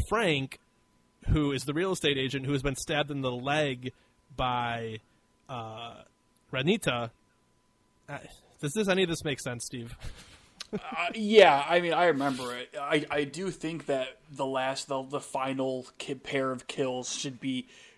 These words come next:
Speaker 1: Yeah.
Speaker 2: dive in. I would like to dive into that more.
Speaker 1: Yeah, I, I was saving that kind of for the what the fuck, because I think
Speaker 2: Yeah.
Speaker 1: that is the biggest what the fuck part of this movie.
Speaker 2: One hundred percent.
Speaker 1: Um, but that, in a nutshell, is all of the kills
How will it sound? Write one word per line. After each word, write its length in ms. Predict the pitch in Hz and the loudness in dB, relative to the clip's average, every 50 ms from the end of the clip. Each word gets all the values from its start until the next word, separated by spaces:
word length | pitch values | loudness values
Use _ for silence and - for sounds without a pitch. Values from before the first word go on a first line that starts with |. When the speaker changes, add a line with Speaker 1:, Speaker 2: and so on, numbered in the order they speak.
| - | -8
Speaker 1:
Yeah. 100 | 165 147 | -2 0
Speaker 2:
dive 240 | 139 156 147 147 135 | 4 4 4 4 4
in. 100 | 147 135 | 2 0
I 60 | 131 143 | 0 0
would 80 | 151 143 | 0 0
like 100 | 165 151 | 0 0
to 60 | 160 151 | -2 -2
dive 300 | 131 143 127 131 127 127 | 0 2 2 2 2 0
into 180 | 123 123 120 | -2 -6 -6
that 180 | 113 107 107 107 | -8 -8 -8 -10
more. 300 | 110 104 101 104 113 107 117 | -10 -12 -12 -12 -14 -12 -8
Speaker 1:
Yeah, 320 | 160 160 156 151 160 175 - | -6 -4 -2 -2 -2 -2 0
I, 60 | 165 | 2
I 40 | 170 | 2
was 140 | 196 240 - | 2 2 2
saving 280 | - 247 262 285 277 226 | -2 -2 -2 -2 -2 -2
that 160 | 185 147 - | -2 -2 -4
kind 260 | - - 143 147 147 | -4 -4 -4 -2 -2
of 80 | 139 - | -4 -4
for 100 | 135 123 | -6 -6
the 80 | 120 | -6
what 280 | 117 117 117 117 - - | -4 -4 -4 -6 -6 -8
the 80 | 117 | -12
fuck, 320 | - - - - - 127 - - | -16 -16 -14 -14 -14 -14 -16 -18
because 240 | - 113 - 117 | -16 -14 -10 -6
I 100 | 143 147 | -4 -4
think 200 | 139 - 202 208 | -4 -2 -2 -2
Speaker 2:
Yeah. 120 | - 123 113 | 0 0 2
Speaker 1:
that 200 | 147 147 147 147 | 2 0 0 0
is 180 | 143 139 127 117 | -2 -4 -4 -6
the 180 | 120 135 131 | -8 -8 -8
biggest 680 | 117 113 110 - 156 143 139 131 135 127 113 - - - - | -8 -10 -8 -4 -4 -2 -2 -2 -4 -6 -6 -8 -12 -16 -14
what 240 | - 135 127 117 - | -10 -10 -10 -10 -10
the 100 | 131 117 | -14 -14
fuck 300 | - - 120 113 - - | -10 -10 -10 -4 0 0
part 180 | - 117 113 | 0 0 -2
of 60 | 110 | -8
this 200 | 110 113 - - | -10 -12 -14 -14
movie. 380 | - - - - - - - - - _ _ _ _ _ - 160 143 | -14 -14 -16 -16 -16 -18 -20 -20 -20 _ _ _ _ _ -20 -14 -8
Speaker 2:
One 140 | 135 143 135 | -6 -4 -4
hundred 220 | 139 135 120 139 113 | -4 -6 -6 -6 -6
percent. 280 | 127 123 117 117 113 | -4 -2 -2 -2 -2
Speaker 1:
Um, 280 | 113 113 113 110 107 104 - _ _ _ _ _ | -4 -6 -8 -10 -12 -14 -16 _ _ _ _ _
but 160 | - 147 139 135 151 147 139 | -2 -2 -2 -4 -6 -6 -4
that, 280 | 156 175 190 208 220 - _ | -2 0 0 -2 -2 -4 _
in 140 | - 160 160 | -4 0 0
a 80 | 151 | 0
nutshell, 800 | 135 127 127 127 131 - - - - 123 113 113 117 117 117 - _ _ _ _ _ _ _ _ _ - | 0 0 -2 -2 -4 -4 -4 -6 -6 -4 -6 -6 -8 -10 -12 -16 _ _ _ _ _ _ _ _ _ -12
is 420 | - 131 120 113 113 110 107 110 - - | -8 -8 -6 -6 -8 -10 -12 -14 -8 -4
all 160 | 156 180 220 | 2 4 4
of 140 | 233 220 214 | 4 4 2
the 60 | 262 - | -2 -4
kills 600 | - - 139 117 113 117 131 170 180 - - | -2 0 0 0 -2 -4 -8 -10 -12 -14 -16